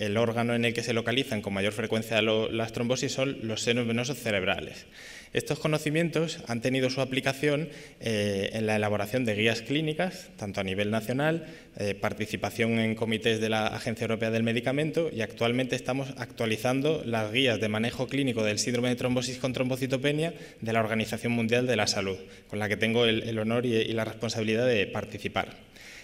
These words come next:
Y por último, el, el bueno, el feo y el, el malo, eh, la tercera entidad que hemos estudiado es el covid. Cuando empezó la pandemia,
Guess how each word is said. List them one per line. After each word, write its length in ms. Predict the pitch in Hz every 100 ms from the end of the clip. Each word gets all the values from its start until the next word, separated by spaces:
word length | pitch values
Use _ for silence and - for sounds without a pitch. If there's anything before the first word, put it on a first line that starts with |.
| -
Y 80 | -
por 180 | 117 123
último, 400 | 170 165 156 170 175 - -
el, 560 | 110 98 98 95 92 - -
el 240 | 104 98
bueno, 200 | 107 113
el 40 |
feo 160 | 113 117
y 60 | 113
el, 200 | 110 -
el 220 | 113 113
malo, 300 | 123 135 139 - - - -
eh, 640 | 117 104 101 95 98 -
la 300 | 101 101 104
tercera 320 | 104 107 113 120
entidad 340 | 120 120 117
que 80 | 120
hemos 200 | 120 123
estudiado 440 | 120 123 123 131
es 260 | 156 151 -
el 180 | 117 98
covid. 320 | 104 98 95 - - - - - - -
Cuando 240 | 107 104
empezó 300 | 104 107 120
la 140 | 120
pandemia, 500 | 120 120 147 151 160